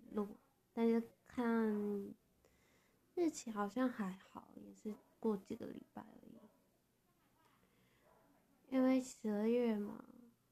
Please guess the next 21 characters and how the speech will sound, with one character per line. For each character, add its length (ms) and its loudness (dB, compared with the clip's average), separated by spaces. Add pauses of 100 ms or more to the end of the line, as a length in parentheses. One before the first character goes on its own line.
(140)
然 160 -12
后 480 0
很 260 0
快 400 -2
就 160 -2
是 160 -8
要 260 -2 (1080)
过 140 4
年 260 6
了， 160 -14 (640)
然 160 -4
后 320 0
十 180 -6
二 140 0
月 200 6
也 140 0
好 260 -10
多 400 -4 (160)
朋 220 -6
友 120 -4
啊， 280 -18